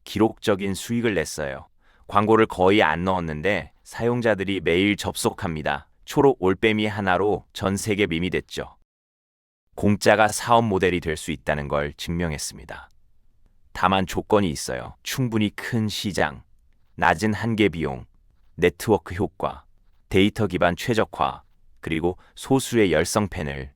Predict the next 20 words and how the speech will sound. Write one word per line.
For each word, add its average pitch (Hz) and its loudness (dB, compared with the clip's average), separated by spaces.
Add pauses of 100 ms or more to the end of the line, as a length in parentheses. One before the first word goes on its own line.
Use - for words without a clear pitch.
유료 101 4
고객으로 82 -2
전환하는 76 -4
능력. 69 -12 (1080)
이 107 4
조건들이 110 4
맞아떨어지면 85 2 (280)
공짜가 85 0
가장 90 -2
강력한 101 -2
성장 104 0
전략이 80 -2
되는 76 -6
사실이죠. - -10 (1120)
듀오링고는 110 2
단순히 98 0
언어 95 0
학습 113 -6
앱이 92 0
아닙니다. 76 -6